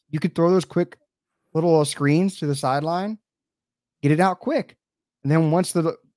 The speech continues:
defensive line's like, "Holy crap, they're just giving away quick passes. We gotta stay back to, to get after these screens." Then you start throwing deep passes. Then you start doing play action. Then you start keep running their ball. It's keeping them off,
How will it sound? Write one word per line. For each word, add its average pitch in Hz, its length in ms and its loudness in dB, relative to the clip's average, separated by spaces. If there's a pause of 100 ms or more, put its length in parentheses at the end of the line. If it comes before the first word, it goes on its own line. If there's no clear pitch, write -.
(280)
defensive 156 360 -2
line's 160 260 4
like, 147 100 2
"Holy 175 180 0
crap, 170 240 2
they're 139 120 -4
just 135 180 -8
giving 147 180 -4
away 151 380 0
quick 143 280 -8
passes. 160 380 -2
We 123 120 -4
gotta 139 120 0
stay 143 220 -2
back 143 420 0
to, 127 300 -4 (200)
to 147 100 -4
get 139 160 0
after 135 220 -2
these 131 180 -4
screens." 156 440 -4 (380)
Then 202 240 6
you 185 80 2
start 151 240 -2
throwing 143 180 -4
deep 131 160 -6
passes. 117 380 -12
Then 156 160 -2
you 190 80 0
start 175 160 -4
doing 147 180 0
play 139 180 0
action. - 360 -4 (600)
Then 151 80 4
you 170 60 4
start 170 260 -2
keep 185 220 -6
running 170 160 2
their 156 80 0
ball. 143 300 -8
It's 135 180 -14
keeping 180 320 -4
them 170 160 0
off, 156 460 0